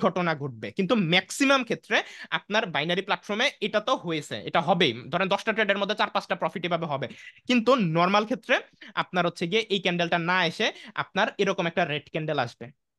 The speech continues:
বুঝতে পারছেন? যেটাকে বলা হয় মানে রিটেস্ট, ব্রেকআউটের পর একটা রিটেস্ট হয় মার্কেটে, এবং রিটেস্টটা ওই সাপোর্ট পয়েন্টকে টাচ করে, টাচ করার পরে এরপরে মার্কেট উপরের দিকে যায় আস্তে আস্তে, বুঝতে পারছেন? উপরে যায়। কিন্তু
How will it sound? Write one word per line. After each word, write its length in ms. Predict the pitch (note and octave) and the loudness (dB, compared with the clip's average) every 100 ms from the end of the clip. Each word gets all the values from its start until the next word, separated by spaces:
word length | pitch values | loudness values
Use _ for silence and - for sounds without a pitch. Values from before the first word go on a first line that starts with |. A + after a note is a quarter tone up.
| _ _ _ | _ _ _
বুঝতে 160 | D#3 A#3+ | -2 0
পারছেন? 200 | C4 G#3+ F#3 | 2 2 2
যেটাকে 380 | F#3 F3 F3 F3+ | 2 0 2 2
বলা 180 | E3+ E3 E3 | 4 2 4
হয় 160 | A3 G4 - - F3+ | 2 2 -8 -16 -6
মানে 160 | D#3 D#3+ D#3+ D3 A#2 E3 | 0 2 2 -2 -4 -2
রিটেস্ট, 460 | F#3+ G#3 B2 - - _ _ - B2+ | 2 0 0 -6 -20 _ _ -8 -2
ব্রেকআউটের 440 | F#3 G#3+ G#3 A3+ | 2 2 4 2
পর 80 | A3 A#3+ | 2 2
একটা 140 | A#3 D#3+ D3 | 0 -2 -4
রিটেস্ট 360 | F#3+ B3 A#3 - | 2 2 0 -4
হয় 140 | E3 C#3 | -4 -4
মার্কেটে, 300 | C3+ D3 B3+ - D4 | -6 -2 -2 -2 -4
এবং 100 | E3+ F#3 F3 | 0 0 0
রিটেস্টটা 340 | G#3+ A#3 B3 | 2 2 2
ওই 60 | A#3 - | 0 2
সাপোর্ট 260 | F#3+ G3 - | -2 -2 -2
পয়েন্টকে 260 | F#3 G#3 G3 | -2 -2 -2
টাচ 140 | E3+ - - | -2 -2 -8
করে, 140 | A2+ - _ _ | -8 -12 _ _
টাচ 140 | G3+ G3+ - | -2 -2 2
করার 200 | B3 B3 B3 | 4 4 4
পরে 160 | B3+ D#4 - D4+ - | 4 4 0 -14 -4
এরপরে 240 | A#3 A3+ A#3+ A3 | -2 0 0 0
মার্কেট 220 | F#3+ - A#3 | -4 -6 -6
উপরের 220 | G#3+ F#3 | -4 -4
দিকে 140 | D#3+ C#3+ B2 | -4 -4 -6
যায় 140 | G2+ - _ _ D#3+ | -10 -14 _ _ -8
আস্তে 160 | - E3 | -2 -2
আস্তে, 180 | - D3+ - - | -2 -10 -10 -12
বুঝতে 180 | - B3 | 2 4
পারছেন? 260 | D4 D#4 E3 - _ _ _ _ _ - | 4 4 -2 -6 _ _ _ _ _ -4
উপরে 220 | A3 A#3 E3+ | 4 4 4
যায়। 120 | A2+ - - - _ - | -2 -6 -18 -20 _ -2
কিন্তু 200 | B3+ | -2